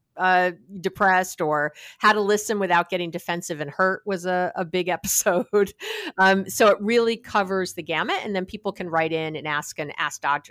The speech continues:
Ask Doctor Abby question, and I answer those during the podcast also. So,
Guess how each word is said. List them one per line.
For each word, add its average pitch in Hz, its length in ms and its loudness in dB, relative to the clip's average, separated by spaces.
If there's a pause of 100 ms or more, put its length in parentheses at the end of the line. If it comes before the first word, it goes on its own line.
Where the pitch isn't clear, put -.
(120)
Ask 160 280 -4
Doctor 160 260 0
Abby 160 300 -2
question, 311 400 -4 (440)
and 170 140 -2
I 156 60 0
answer 165 340 -6
those 147 520 -4
during 131 180 -10
the 127 80 -10
podcast 135 500 -10
also. 135 380 -10
So, 147 400 -6